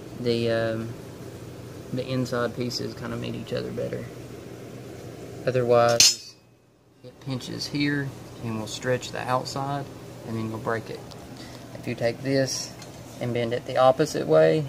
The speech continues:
and make that the outside, and you make that the inside, this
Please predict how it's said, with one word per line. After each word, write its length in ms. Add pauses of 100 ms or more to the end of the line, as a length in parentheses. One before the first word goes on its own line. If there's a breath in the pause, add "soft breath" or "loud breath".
and 120
make 200
that 240
the 160
outside, 600 (440)
and 140
you 40
make 220
that 240
the 100
inside, 720 (880)
this 460